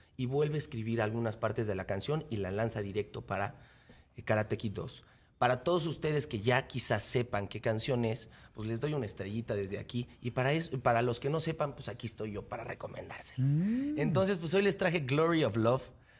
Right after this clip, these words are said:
Speaker 1: de mi querido Peter Cetera. A mí me llena el corazón de buenos sentimientos, tiene un gran ritmo. Pero como les decía, fue una parte vital del soundtrack de Karate Kid dos.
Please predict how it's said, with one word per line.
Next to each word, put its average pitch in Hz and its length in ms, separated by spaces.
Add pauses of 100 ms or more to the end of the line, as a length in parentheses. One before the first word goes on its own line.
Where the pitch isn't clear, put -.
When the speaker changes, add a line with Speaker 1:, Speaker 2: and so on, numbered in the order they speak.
(260)
Speaker 1:
de 135 340
mi 113 100
querido 107 380
Peter 104 240
Cetera. - 540 (440)
A 98 60
mí 104 140
me 113 180
llena 107 300
el 104 80
corazón 98 500
de 95 80
buenos 110 320
sentimientos, 98 840 (340)
tiene 117 240
un 120 160
gran 110 300
ritmo. 101 420 (300)
Pero 160 100
como 180 180
les 180 160
decía, 180 280
fue 214 140
una 202 180
parte 165 300
vital 127 460
del 117 140
soundtrack 101 480
de 104 100
Karate - 360
Kid 107 100
dos. 139 320